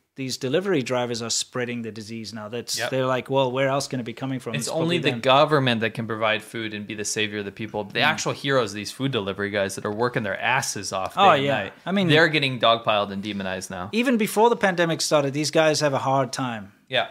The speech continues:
Speaker 1: You know what I mean? They, they got a hard,
Speaker 2: Oh, they got a
Speaker 1: hard-ass
Speaker 2: hard
Speaker 1: job.
Speaker 2: life and very dangerous on the roads.
Speaker 1: Yeah, they all <laughs> get into accidents all the time.
Speaker 2: Right.
Speaker 1: Anyway, um, so we just wanted to point that out. Again, here they're forcefully dragging people and beating them up and stuff, or, sorry, lightly tapping them on the head with fists and feet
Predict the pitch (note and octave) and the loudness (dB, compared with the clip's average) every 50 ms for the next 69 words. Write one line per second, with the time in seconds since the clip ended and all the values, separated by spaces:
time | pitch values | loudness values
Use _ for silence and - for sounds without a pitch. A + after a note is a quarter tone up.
0 | - D3+ D#3 E3 F3+ F#3 F3+ F#3 F#3+ F3+ F3 E3 D#3 - F#3 F#3+ F#3+ G#3+ E3+ C#3+ | -6 -4 2 4 4 4 4 4 2 4 2 2 2 4 4 6 6 6 4 6
1 | D3+ D#3 D#3+ D#3 D3+ C3+ A#2+ - E3+ D#3+ C#3 C3+ D#3+ E3+ D#3 D#3 D3+ C#3+ B2+ B2+ | 4 6 8 8 6 6 4 2 2 2 4 4 4 6 6 6 6 6 6 6
2 | B2+ C3 C#3 C3+ B2 B2 B2 A#2 A#2 A#2 A2+ A2 - A#2 A2+ A2 C#3 F3 G3+ D3 | 6 6 6 6 6 4 0 -2 -2 -2 -2 -4 -6 -10 -8 -4 0 2 2 2
3 | A2 B2 B2 C3+ C#3+ C3 A2+ G2+ - - G2+ G2 F#2+ F#2 G2 G2+ G#2 G2 G2+ G#2+ | 2 0 0 0 0 -2 -6 -8 -8 -10 -10 -10 -12 -10 -8 -8 -8 -10 -10 -14
4 | G#2 - - F3+ F3+ C#3+ - - - C#3+ D#3 D#3+ D#3 E3+ F#3 F3 D#3 - D3 F#3+ | -10 -2 2 2 2 2 0 -4 -2 0 2 2 4 4 2 2 0 0 0 0
5 | E3 D#3 C#3+ D3 C#3 C#3+ D3+ D3 - D3 B2+ A#2+ A2+ B2+ B2+ B2 B2 A#2 A#2 D3 | 0 0 -2 -2 -2 -2 -2 -4 -6 -8 -8 -8 -8 -8 -8 -8 -8 -6 -6 -6
6 | B2+ - - - - - - - - - - G3+ G3+ F3+ D#3+ D#3+ D#3 - - _ | -6 -6 -8 -14 -16 -16 -16 -18 -14 -8 -4 0 2 4 4 4 4 2 -8 _
7 | _ _ _ - C#3+ D3 D3 D3 D3+ D3 C#3+ C3+ C3+ - - - D3+ D3 C#3+ C#3+ | _ _ _ -6 -2 0 2 2 0 0 -4 -6 -10 -8 -4 0 2 2 4 2
8 | C#3 C3 A#2 - _ _ _ _ _ _ _ _ - _ _ _ - C3 C3+ D3+ | 2 -2 -6 -12 _ _ _ _ _ _ _ _ -20 _ _ _ -10 -8 -4 -2
9 | E3 - - D3+ C#3+ C#3 A#2 A#2+ - - C#3+ C3+ B2+ C3+ B2 B2 B2+ B2+ C3 - | -2 -2 -2 -2 -2 -2 -2 -4 -4 -2 -2 -2 -2 -2 -4 -2 -2 -2 -2 -4
10 | - - - - - - - - - - - - - - F3 D#3 G3 G3+ G3+ G3+ | -6 -12 -20 -20 -20 -20 -20 -20 -20 -20 -20 -10 -4 0 4 6 6 6 6 6
11 | G3 F3+ G3 G#3 G3 F#3+ F3 E3 - - F#3+ G3 F#3+ - - G3+ G3+ F#3+ F3+ E3 | 4 6 6 6 8 8 6 4 4 4 4 4 4 2 2 2 2 2 4 4
12 | E3 E3 E3+ F3 E3+ F3+ F3 D#3+ - F3+ F3+ F3 F3+ F3 F3 E3 D#3 C#3+ D#3+ D#3+ | 6 6 6 6 4 0 -4 -4 -2 -2 -2 0 2 2 2 2 2 2 0 2
13 | D#3+ D#3+ D#3+ D#3+ D#3 D3 D3 D3 C#3+ - D3+ C#3+ C3+ - - D3+ C#3+ - - C#3 | 2 2 0 0 2 2 2 2 0 -2 -6 -4 -2 0 2 2 0 0 -2 -6
14 | C3 A2+ - - C#3+ C3+ B2 B2 B2+ C3 D3 C#3 A#2 C#3 C3 C3+ - C#3+ C#3 - | -6 -6 -4 -2 0 0 0 0 2 0 0 0 -2 -4 -4 -2 0 -2 0 0
15 | D3 C#3 C#3 C3+ C3+ C3 C3+ C3 B2 B2 C#3 C3+ C3+ B2 A#2+ A2+ - - C#3 B2+ | 0 0 0 0 0 0 0 -2 0 2 2 2 2 0 -4 -8 -6 -6 -4 -4
16 | - - - C3+ A#2+ A2 - B2+ A#2+ C3+ C3 - - | -4 -4 -4 -6 -8 -6 -6 -6 -6 -6 -8 -12 -16